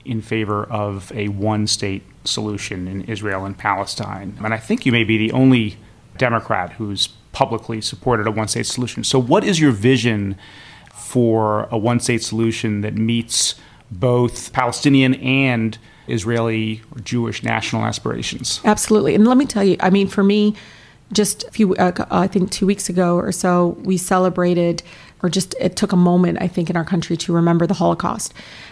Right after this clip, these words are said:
Speaker 2: And there's, you know, there's a kind of a calming feeling I always tell folks when I think of the Holocaust and the tragedy of the Holocaust and the fact that it was my ancestors, Palestinians, who lost their land and some lost their lives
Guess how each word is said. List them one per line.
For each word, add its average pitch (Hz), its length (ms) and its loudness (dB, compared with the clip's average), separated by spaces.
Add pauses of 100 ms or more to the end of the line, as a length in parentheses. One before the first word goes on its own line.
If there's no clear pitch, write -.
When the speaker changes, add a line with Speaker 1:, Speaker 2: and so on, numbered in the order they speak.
Speaker 2:
And 202 160 4
there's, 220 260 0
you 220 120 2
know, 196 120 4
there's 202 200 0
a 214 60 0
kind 254 200 0
of 208 80 2
a 190 60 -2
calming 208 420 2
feeling 180 380 0
I 170 100 0
always 175 240 -2
tell 170 160 -2
folks - 420 -4 (520)
when 208 160 4
I 190 100 4
think 226 380 -2
of 190 420 0 (460)
the 208 80 2
Holocaust 185 640 0
and 185 80 2
the 175 60 0
tragedy 185 320 0
of 175 40 0
the 180 60 -2
Holocaust 180 720 -2 (340)
and 196 160 4
the 190 60 2
fact 202 400 -2
that 175 380 0
it 190 100 2
was 180 180 2
my 190 140 4
ancestors, 185 920 -2 (400)
Palestinians, 196 1000 2 (360)
who 202 100 2
lost 185 260 2
their 185 140 2
land 180 240 4
and 180 80 2
some 185 240 2
lost 175 260 0
their 180 100 0
lives - 600 -2